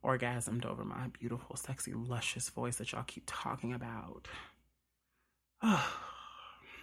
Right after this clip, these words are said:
Let's move it on. But until, before you do that, just in case you are just tuning in, make sure that you follow, subscribe, like, and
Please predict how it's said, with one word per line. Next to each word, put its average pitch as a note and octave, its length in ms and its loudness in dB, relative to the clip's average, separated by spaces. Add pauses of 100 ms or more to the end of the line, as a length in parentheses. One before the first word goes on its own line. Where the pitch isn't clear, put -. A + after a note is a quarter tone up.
(3000)
Let's A3 380 10
move E3 220 12
it D#3 60 12
on. C3 360 10
But C#3 260 10
until, C#3+ 340 6
before D3 300 6
you B2+ 100 4
do B2 140 4
that, B2 180 2
just - 100 0
in C3+ 60 8
case C3+ 220 4
you - 100 4
are B2+ 140 6
just D#3 380 2
tuning B2+ 240 4
in, C3 260 6
make B2+ 160 4
sure - 200 0
that - 220 0
you B2+ 380 2 (420)
follow, D3+ 1000 6
subscribe, C3 600 6
like, B2 320 2
and B2 400 6